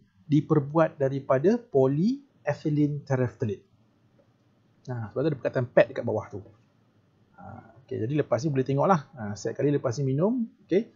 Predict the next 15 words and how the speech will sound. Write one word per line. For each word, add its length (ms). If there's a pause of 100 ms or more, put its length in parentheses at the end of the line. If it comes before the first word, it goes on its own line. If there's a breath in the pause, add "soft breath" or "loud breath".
(240 soft breath)
cuba 160
tengok. 240
Dia 80
bukan 200
dekat 200
botol 200
air 80
mineral 200
saja. 160
Kebanyakan 400
botol-botol 560
air 80
minuman 400
pun 80
ada. 160